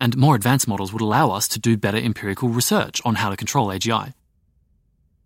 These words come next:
Another common view is that speeding up progress for "friendly," in quotes, actors, such as those that claim to care more about safety, have ties to E A,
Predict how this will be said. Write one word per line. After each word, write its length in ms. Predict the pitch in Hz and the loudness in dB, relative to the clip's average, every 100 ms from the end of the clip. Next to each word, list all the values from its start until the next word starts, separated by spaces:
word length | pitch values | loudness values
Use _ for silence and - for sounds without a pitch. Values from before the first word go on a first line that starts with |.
| _ _ - | _ _ -4
Another 260 | 110 160 | 0 2
common 240 | 131 101 90 | 2 0 0
view 160 | 101 | 2
is 80 | 135 | 2
that 100 | 120 | 0
speeding 280 | - 143 131 | 0 2 2
up 100 | 107 | 2
progress 360 | 135 117 104 - | 0 0 0 -2
for 140 | 104 | -4
"friendly," 640 | - - 202 165 87 110 | -2 4 6 6 2 -4
in 80 | 110 | -4
quotes, 340 | 98 101 143 - | -2 -2 -2 -4
actors, 460 | 101 - 139 - - _ _ _ _ | -4 -2 -2 -4 -10 _ _ _ _
such 260 | - 120 - | -6 -4 -2
as 140 | 92 | -2
those 220 | 101 92 | 0 0
that 120 | 123 | -2
claim 220 | - 101 92 | -2 -2 -2
to 80 | |
care 240 | - 143 143 | -2 2 4
more 140 | 107 | 4
about 180 | 95 104 | 0 -2
safety, 460 | - 151 - 110 - _ - | 0 0 -2 -12 -20 _ 0
have 160 | 120 | 0
ties 260 | - 110 - | 4 2 2
to 140 | - | -2
E 120 | 113 | -2
A, 260 | 98 117 156 | 0 -2 -4